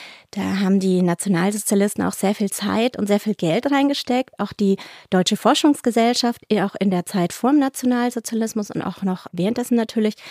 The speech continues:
hat sehr viel Forschungsgelder bekommen, um Kriminalbiologie, sogenannte, zu betreiben. Da wurden, ja,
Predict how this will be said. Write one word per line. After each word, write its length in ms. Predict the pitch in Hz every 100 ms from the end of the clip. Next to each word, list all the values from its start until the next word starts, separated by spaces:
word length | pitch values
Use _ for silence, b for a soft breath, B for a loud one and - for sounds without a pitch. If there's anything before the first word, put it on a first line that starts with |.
| B
hat 180 | - 180
sehr 200 | 180 208
viel 260 | - 220 208 b b _ _
Forschungsgelder 1000 | - - 175 220 262 254 - 190 208 214
bekommen, 420 | 190 - 196 240
um 400 | 247 196 190 185 -
Kriminalbiologie, 1300 | 202 190 185 165 214 269 254 277 262 - 269 302 B B B B -
sogenannte, 800 | - 233 226 226 240 240 226 220 -
zu 100 | 202
betreiben. 680 | 208 - 180 180 202 214 B B B B -
Da 160 | - 180
wurden, 560 | 185 175 180 175 170 - _
ja, 260 | 175 175